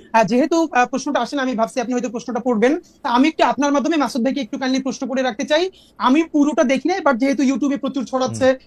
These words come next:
Speaker 1: থাম্বনেল দেখে বলেছি, দেখেছি যে মাসুদ ভাই বলেছেন যে আসলে, উম, আওয়ামী লীগ ছাড়া এই নির্বাচন ইনক্লুসিভ হবে না,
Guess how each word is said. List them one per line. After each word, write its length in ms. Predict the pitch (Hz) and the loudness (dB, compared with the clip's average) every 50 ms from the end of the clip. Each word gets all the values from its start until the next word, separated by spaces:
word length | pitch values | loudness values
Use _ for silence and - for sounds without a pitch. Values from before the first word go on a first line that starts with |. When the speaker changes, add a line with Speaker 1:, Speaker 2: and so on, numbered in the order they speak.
| _ _ - | _ _ -2
Speaker 1:
থাম্বনেল 320 | - 269 269 277 269 233 | 0 0 2 2 2 0
দেখে 140 | 262 269 269 | 0 -2 -2
বলেছি, 340 | 262 262 254 - - 349 269 | -4 -4 -6 -6 -6 -4 -2
দেখেছি 480 | 214 269 269 277 277 - 359 403 - - - _ - | 0 0 0 -2 -2 -4 -4 -6 -6 -10 -18 _ 0
যে 60 | 269 | 4
মাসুদ 260 | 269 262 254 - 254 240 | 4 4 4 4 2 2
ভাই 80 | 294 | 2
বলেছেন 340 | 226 269 262 262 262 262 247 | 2 2 0 -2 -2 -2 -2
যে 80 | 247 247 | -2 -2
আসলে, 320 | - 277 262 262 247 233 - _ _ _ - | -2 0 2 2 2 0 -4 _ _ _ -2
উম, 240 | 226 247 247 254 247 254 226 202 180 | 0 2 2 2 0 0 -2 0 2
আওয়ামী 300 | 208 247 285 320 330 349 | 2 2 2 2 0 -2
লীগ 140 | 392 392 381 - - | -4 -4 -6 -8 -14
ছাড়া 360 | - - 277 294 302 285 277 | -10 -6 -4 -2 0 0 0
এই 80 | 277 269 | 0 0
নির্বাচন 480 | 285 247 262 277 269 262 269 277 262 | -2 -2 -2 -2 -4 -4 -4 -4 -2
ইনক্লুসিভ 560 | 269 262 262 269 277 269 - - 277 208 202 | -2 -2 -2 -2 -6 -8 -6 -6 -4 -4 -2
হবে 140 | 240 240 254 | -2 -2 0
না, 220 | 247 233 226 226 | 0 0 0 0